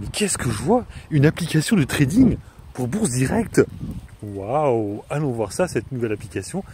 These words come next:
Qu'est-ce que ça donne ? Pour rappel, l'application actuelle de Bourse Direct n'est absolument pas faite pour du trading. Donc, je suis curieux et je vais aller voir cette magnifique application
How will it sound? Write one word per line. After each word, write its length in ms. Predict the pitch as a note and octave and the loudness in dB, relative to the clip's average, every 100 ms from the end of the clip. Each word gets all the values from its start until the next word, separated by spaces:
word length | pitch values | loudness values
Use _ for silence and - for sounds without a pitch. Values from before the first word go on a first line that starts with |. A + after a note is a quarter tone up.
| - - - | -20 -18 -8
Qu'est-ce 160 | C#3+ | -6
que 80 | B2+ | -4
ça 140 | D#3+ | -2
donne ? 120 | B2+ F#2 - - - - | -2 -4 -10 -20 -18 -12
Pour 200 | - G#2+ | -8 -6
rappel, 360 | G2 - E3 C3 - - - - - - - - - - - | -4 2 2 2 -8 -14 -14 -14 -14 -16 -20 -20 -18 -16 -10
l'application 720 | A2 - - D#3 - - C#3 - | -8 -8 -8 -6 -4 -4 -6 -4
actuelle 480 | C#3+ - - D3+ A2+ | -6 -6 -2 2 2
de 80 | G#2 | 0
Bourse 240 | G#2+ G#2+ | -6 -6
Direct 320 | F#2+ D3 - | -4 -4 -4
n'est 120 | B2 - | -8 -4
absolument 640 | E3+ B2+ - D3 A#2+ G#2+ | -4 -4 -4 -4 -4 -4
pas 120 | G#2 | -4
faite 220 | - - | -2 -4
pour 140 | - A2 | -2 -4
du 100 | C#3+ | -4
trading. 480 | - F#3+ E3 A2+ F#2+ - - - - - - | -2 -2 0 -4 -8 -12 -14 -14 -18 -14 -12
Donc, 440 | - F3 C4+ - - | -2 0 0 -2 -8
je 100 | B2 | -8
suis 180 | D3+ A#3 | -8 -8
curieux 540 | - G#3+ C#3+ A#2+ F3 - - - - | -4 0 0 0 -2 -4 -16 -18 -12
et 100 | C3+ | -10
je 140 | G#2+ | -8
vais 140 | G#2+ C3+ | -6 -6
aller 180 | C3 F#2 | -6 -4
voir 240 | G#2+ D#3+ | -4 -4
cette 220 | - - | -6 -8
magnifique 760 | G#2 G#2+ F3 A#3 F#3+ - F#2+ C#3+ | -8 -2 0 0 0 -4 -6 -6
application 600 | - - A2 - - | -6 -4 -4 -2 -4